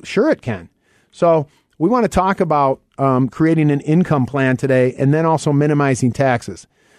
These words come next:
So I'll offer the end of year planning report along with the tax rate ideas, along with the income planning ideas, along with the Social Security strategies. That's all included in this, and you can really start to sit down, as I said, grab a coffee,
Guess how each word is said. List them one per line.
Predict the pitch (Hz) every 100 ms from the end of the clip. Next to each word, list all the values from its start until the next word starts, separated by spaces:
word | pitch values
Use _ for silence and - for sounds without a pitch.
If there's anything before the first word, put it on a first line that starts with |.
| _
So | - 151
I'll | 226
offer | 254 220 180
the | 160 147
end | 180
of | 185
year | 190
planning | - 165 160 156
report | 139 - 151 -
along | 131 123 151 180 208 175
with | 160 151 135 _ _ _
the | 131
tax | 165 165 -
rate | 151
ideas, | 143 139 - _ -
along | 135 143 180 202 202
with | 180 -
the | 156 147
income | 143 139
planning | 135 131 127
ideas, | 127 127 123 - _ -
along | 139 151 180 214
with | 196 175
the | 151
Social | - 156 -
Security | 135 127 - 139 135 131 - _ _ _
strategies. | - 156 175 135 127 127 113 _ _ _ -
That's | 165 196
all | 240 220
included | 196 - 196 196
in | 139
this, | 113 -
and | 131
you | 135
can | 143
really | 139 185 226
start | - 180 170
to | -
sit | - - 139
down, | 156 143 135
as | 120
I | 135
said, | - 127
grab | 117 135
a | 156
coffee, | - 147 139 147 143